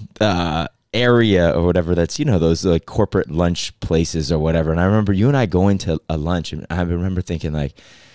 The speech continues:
"Oh, I'm gonna, uh, this is gonna be a friend for, for a long time."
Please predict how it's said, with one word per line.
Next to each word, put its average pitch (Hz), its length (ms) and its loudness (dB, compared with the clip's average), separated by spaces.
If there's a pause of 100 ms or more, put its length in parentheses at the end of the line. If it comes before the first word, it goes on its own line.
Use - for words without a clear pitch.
(600)
"Oh, 127 240 0
I'm 113 120 2
gonna, 107 320 2
uh, 120 120 2
this 117 240 -2
is 113 100 -4
gonna 120 160 2
be 101 140 2
a 90 40 0
friend 82 360 -2
for, 78 300 0
for - 220 -2
a 87 60 4
long 87 300 0
time." 76 380 -4